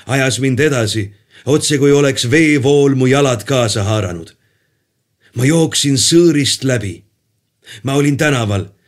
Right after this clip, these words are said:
mis ulatus nikerdatud silindrite ridade vahel hägusesse kaugusse. Siin-seal kasvasid punased puud,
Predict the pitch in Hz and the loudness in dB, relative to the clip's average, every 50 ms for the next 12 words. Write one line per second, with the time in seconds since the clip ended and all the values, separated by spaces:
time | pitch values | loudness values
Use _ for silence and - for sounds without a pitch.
0 | _ - _ - 135 110 160 170 160 147 113 - 147 123 104 139 165 180 175 - | _ -14 _ -4 -2 2 2 2 2 2 -2 -2 -2 -2 0 0 0 -2 -2 -2
1 | 156 143 131 151 139 107 143 135 110 - 139 127 131 151 156 151 127 135 139 123 | -2 -2 -2 -4 -4 -6 -6 -6 -4 -4 -2 -2 0 0 0 0 -2 -2 -4 -4
2 | 104 - 127 107 139 151 151 139 123 104 127 117 127 135 123 123 120 110 104 - | -4 -4 -2 -2 -2 -2 -2 -2 -2 -2 -2 -2 -2 -2 -2 -2 -4 -4 -6 -10
3 | - _ - 147 151 117 135 123 107 113 107 - - 123 98 135 127 120 107 95 | -14 _ -6 -6 -4 -2 -4 -4 -4 -4 -4 -4 -4 -6 -4 -2 0 0 0 -2
4 | 87 87 - - - - - - _ _ _ _ _ _ _ _ _ _ _ _ | -4 -8 -10 -10 -10 -12 -14 -18 _ _ _ _ _ _ _ _ _ _ _ _
5 | _ _ _ _ _ _ _ _ _ _ _ _ _ _ _ _ _ _ _ _ | _ _ _ _ _ _ _ _ _ _ _ _ _ _ _ _ _ _ _ _
6 | _ _ _ _ _ _ _ - - 143 143 135 131 113 107 143 139 135 127 120 | _ _ _ _ _ _ _ -10 -6 -4 -2 -2 0 2 2 2 2 2 0 0
7 | 104 98 147 147 139 - 123 127 110 120 117 101 - - 147 151 139 123 117 101 | 0 0 0 0 0 -2 -2 -4 -4 -4 -4 -6 -4 0 0 2 2 0 -2 -4
8 | 113 107 101 - - 139 127 113 104 95 87 | -6 -8 -10 -8 -6 -4 -4 -4 -4 -6 -8